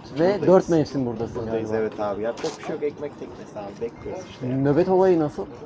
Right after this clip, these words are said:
Speaker 2: Abi şöyle, ben öğlen geliyorum şu anda. Kış saatinde pek bir düzen yok. Ben öğlen on iki bir gibi geliyorum. Akşam sekize kadar buradayım.
Speaker 1: Mis.
Speaker 2: Sabah abi açıyor. Akşam da abi kapatıyor.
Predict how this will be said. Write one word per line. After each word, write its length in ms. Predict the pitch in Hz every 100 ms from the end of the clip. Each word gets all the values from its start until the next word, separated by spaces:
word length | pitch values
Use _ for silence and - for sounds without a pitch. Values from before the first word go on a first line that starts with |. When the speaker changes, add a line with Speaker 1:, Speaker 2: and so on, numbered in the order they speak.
| -
Speaker 2:
Abi 220 | 139 151
şöyle, 420 | - 180 185 196
ben 140 | 185 180
öğlen 360 | 185 190 196
geliyorum 320 | 185 151 135 120
şu 80 | 131
anda. 200 | 131 170
Kış 160 | - 175
saatinde 500 | 196 180 175 180 175
pek 260 | 170 -
bir 80 | 160
düzen 260 | 160 165 160
yok. 240 | 151 113 113 - - -
Ben 120 | 143
öğlen 260 | 160 160 160
on 100 | 170
iki 200 | 165 160
bir 140 | 170
gibi 180 | 160 127
geliyorum. 340 | 110 123 160
Akşam 320 | 147 143 151 147
sekize 380 | 156 147 147
kadar 340 | 147 143 143 147
buradayım. 300 | 147 107 -
Speaker 1:
Mis. 380 | 147 147 147 170 -
Speaker 2:
Sabah 340 | - 156 156 156
abi 160 | 156 156
açıyor. 340 | 135 - 143 - -
Akşam 340 | 151 170 156
da 60 | 147
abi 200 | 143 135
kapatıyor. 500 | 131 - - 165